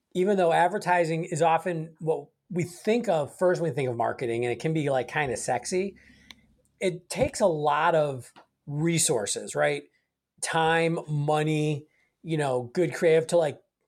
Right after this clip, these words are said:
have that advertising. I mean, you can say, you know, uh, double quarter pounder, fries, and a Coke because you've seen it, you know, so many times throughout your life. And McDonald's spends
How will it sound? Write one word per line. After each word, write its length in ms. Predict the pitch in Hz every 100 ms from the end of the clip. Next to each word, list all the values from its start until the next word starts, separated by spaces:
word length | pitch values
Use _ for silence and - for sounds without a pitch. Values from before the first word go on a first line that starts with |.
| _
have 420 | 156 143 190 196 160
that 200 | 156 156
advertising. 560 | 160 170 143 131 139
I 40 | 156
mean, 100 | 165
you 140 | 208
can 140 | 208
say, 340 | 143 196 190 151
you 80 | 139
know, 300 | 123 120 - - _ -
uh, 420 | 185 151 135 135 143 262 185 - -
double 440 | 170 170 165 160 143
quarter 300 | 180 156 151
pounder, 640 | 160 156 151 147 143 156 -
fries, 300 | 160 151 147
and 80 |
a 60 | 143
Coke 320 | 175 180 -
because 320 | 165 - 156
you've 120 | 147 -
seen 240 | 190 175
it, 180 | 160 - - - _ _ - _
you 120 | 180
know, 160 | 147 131
so 180 | - 190
many 140 | 175
times 340 | 175 165 160
throughout 240 | - 160 156
your 120 | 143
life. 400 | 143 143 147 147
And 200 | 151 180 -
McDonald's 500 | 185 180 190 180 175
spends 440 | - 170 165 151